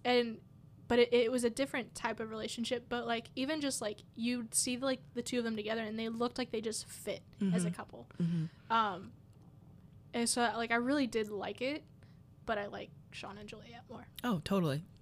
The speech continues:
Speaker 1: So.
Speaker 2: Hands down.
Speaker 1: Also, the Tuesday the seventeenth episode is in those seasons.
Speaker 2: Which one's that?
Speaker 1: That's the horror camp, like, the parody of Friday the
Speaker 2: <laughs>
Speaker 1: thirteenth.
Speaker 2: That's right. With the crazy dude,
Speaker 1: Yeah.
Speaker 2: um, who ended up trying to, like,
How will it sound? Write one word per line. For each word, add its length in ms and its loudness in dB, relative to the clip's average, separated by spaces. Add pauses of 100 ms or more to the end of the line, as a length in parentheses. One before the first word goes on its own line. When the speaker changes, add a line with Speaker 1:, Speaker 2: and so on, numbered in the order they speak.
(120)
Speaker 1:
So. 80 -14
Speaker 2:
Hands 240 -4
down. 240 -6 (320)
Speaker 1:
Also, 260 4
the 160 2
Tuesday 460 2
the 80 2
seventeenth 600 -6 (200)
episode 440 -4 (200)
is 120 2
in 140 0
those 180 -4
seasons. 600 -8 (340)
Speaker 2:
Which 160 -6
one's 200 0
that? 140 -6
Speaker 1:
That's 280 2
the 380 -2
horror 300 0
camp, 440 -8
like, 140 -2
the 80 -4
parody 600 0
of 200 -4
Friday 240 0
the 160 4
Speaker 2:
<laughs> 60 2
Speaker 1:
thirteenth. 520 8
Speaker 2:
That's 20 8
right. 540 -6
With 140 10
the 80 10
crazy 380 8
dude, 420 6
Speaker 1:
Yeah. 420 10
Speaker 2:
um, 120 8
who 100 8
ended 240 6
up 120 8
trying 340 2
to, 100 2
like, 400 0